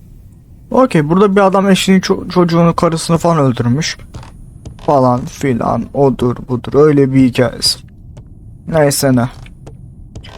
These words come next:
Aman hadi. Atıyorsan at jumpscare'ını da öleyim gideyim amına koyayım. Ne uğraştırdın beni ya.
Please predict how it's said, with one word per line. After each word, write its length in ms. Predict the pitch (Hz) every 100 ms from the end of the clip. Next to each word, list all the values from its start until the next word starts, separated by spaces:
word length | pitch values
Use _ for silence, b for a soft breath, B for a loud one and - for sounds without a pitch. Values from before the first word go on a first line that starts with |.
| -
Aman 720 | 135 156 170 165 165 165 156
hadi. 360 | 156 170 170 165 B - - -
Atıyorsan 480 | 143 143 165 156 160
at 220 | 165 160
jumpscare'ını 600 | 165 165 156 - 156 151
da 60 | 143
öleyim 500 | 135 139 151 160 151
gideyim 300 | 139 147 156
amına 360 | 156 147 139 135
koyayım. 280 | 143 135
Ne 40 | 127
uğraştırdın 760 | 143 156 156 - 147 139 143
beni 200 | 135 131
ya. 320 | 123 117 120